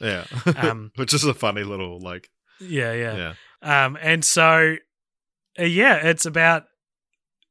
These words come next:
Speaker 2: Heather Langenkamp, who I was thinking, is she, like,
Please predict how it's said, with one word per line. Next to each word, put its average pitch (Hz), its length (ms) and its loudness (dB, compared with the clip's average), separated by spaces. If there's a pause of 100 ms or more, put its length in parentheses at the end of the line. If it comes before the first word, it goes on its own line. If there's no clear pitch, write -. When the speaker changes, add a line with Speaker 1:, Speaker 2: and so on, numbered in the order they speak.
Speaker 2:
Heather 170 480 0
Langenkamp, 175 720 0 (400)
who 185 260 4 (200)
I 170 60 6
was 180 120 4
thinking, 175 480 0 (260)
is 180 140 2
she, 240 260 4
like, 220 320 6